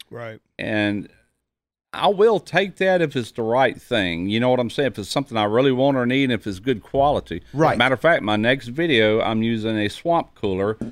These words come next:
Speaker 2: made by Paris Ron, which is France. It's, you know, it's actually built in France. The company's been in business since nineteen fifteen.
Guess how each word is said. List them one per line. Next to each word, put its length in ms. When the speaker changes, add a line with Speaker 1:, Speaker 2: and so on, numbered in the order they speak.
Speaker 2:
made 300
by 120
Paris 500
Ron, 480
which 220
is 220
France. 720
It's, 300
you 160
know, 220
it's 180
actually 260
built 260
in 100
France. 420
The 80
company's 360
been 140
in 100
business 360
since 300
nineteen 520
fifteen. 680